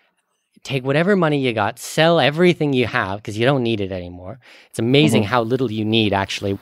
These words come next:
Speaker 1: when you're traveling. There's so many interesting things to do. And just get out there. Then once you actually start traveling and experience things, if you need some extra help, then, you know,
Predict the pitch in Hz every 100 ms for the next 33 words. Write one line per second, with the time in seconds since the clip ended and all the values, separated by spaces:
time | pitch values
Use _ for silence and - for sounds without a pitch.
0 | - 110 107 101 92 95 95 95 87 92
1 | - - 160 131 120 120 175 165 135 127
2 | 107 - 110 - 107 98 - 101 98 90
3 | - - - - - - 127 143 - 143
4 | 120 113 98 95 _ _ _ _ _ 143
5 | 117 165 208 202 190 143 123 127 131 135
6 | 139 160 208 - - 170 175 156 156 -
7 | 147 139 - - - - 156 175 - 135
8 | 123 120 110 107 - 120 117 - - 110
9 | 127 147 139 - 151 165 - _ - _
10 | 120 - 123 156 160 156 135 - 117 95
11 | 101 - _ _ _ 120 117 117 127 104
12 | 90